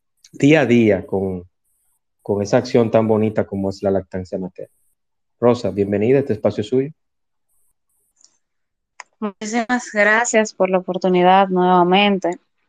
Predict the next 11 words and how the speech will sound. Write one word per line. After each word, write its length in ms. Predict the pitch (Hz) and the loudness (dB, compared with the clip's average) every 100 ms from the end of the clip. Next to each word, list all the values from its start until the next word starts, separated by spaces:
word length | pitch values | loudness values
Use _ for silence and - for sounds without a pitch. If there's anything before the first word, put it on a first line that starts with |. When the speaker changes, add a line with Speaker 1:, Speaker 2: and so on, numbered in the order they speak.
| _ _ _ - - | _ _ _ -14 0
Speaker 2:
La 180 | 180 175 | 4 4
verdad 380 | 180 180 175 185 | 4 4 4 4
es 180 | - | 2
que, 640 | - 190 190 185 175 165 - | 0 2 4 2 0 -4 -10
que 100 | - | -12
sí, 300 | 185 208 208 | -6 -2 -4
que 500 | - 180 170 165 180 - | -2 -2 0 -2 -6 -8
para 300 | - 180 180 | -2 0 2
mí 300 | 180 185 196 | 0 0 0
este 340 | 208 208 208 208 | -2 -4 -2 0
camino 880 | 202 190 190 196 190 185 180 175 | -2 -2 -2 -2 -2 -2 -2 -4